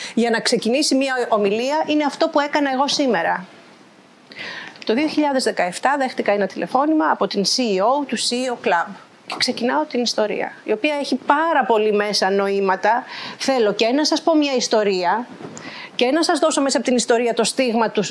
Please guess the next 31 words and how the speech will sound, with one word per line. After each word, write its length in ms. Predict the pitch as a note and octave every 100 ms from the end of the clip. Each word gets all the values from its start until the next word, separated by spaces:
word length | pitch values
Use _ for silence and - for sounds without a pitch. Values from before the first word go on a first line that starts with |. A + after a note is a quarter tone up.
| -
του 260 | - G#3+ F#3
public 240 | G#3+ G3 G3 -
speaking, 400 | G#3+ F#3+ F3+ F3+ -
της 140 | G3
ρητορικής, 960 | G3+ F#3+ F#3+ F#3 - F#3+ G#3+ - - - - - - _ _ - - - - - - - - - - - - -
και 120 | C#4+
να 120 | D#4
σας 120 | F4+ F4+
μιλήσω 280 | F4+ D4+
για 100 | D#4
την 120 | B3 A#3+
προετοιμασία 800 | C4 B3 B3 A3 - A3+ G3 F#3+
πίσω 220 | G3+ G3
από 100 | F3
αυτό 440 | E3+ - F#3 B3+ -
και 120 | - F#4+ - -
πολλά 220 | E4 C#4 D4+
όλα 100 | C#4+
αυτά 200 | C#4 C4+
που 120 | -
είπαμε. 440 | B3 F3+ D#3+ D3 - - - - - - - - -
Γιατί 500 | G3+ C4+ B3+ F4+ G4
το 100 | F#4+ -
storytelling 680 | C#4 A#3+ G#3+ A3+ G#3+ G3 G3
είναι 160 | G#3 G3+
πολύ 200 | G3+ G3+
σημαντικό 460 | G#3 F#3+ F#3+ F#3+
στις 200 | F#3 G3
μέρες 360 | G3 F#3 F3 E3+
μας; 340 | F#3 F3 - - - - - - - - - - - - - - - - - - - -
Διότι 720 | - G3 A#3 G#3 - B3+ A#3+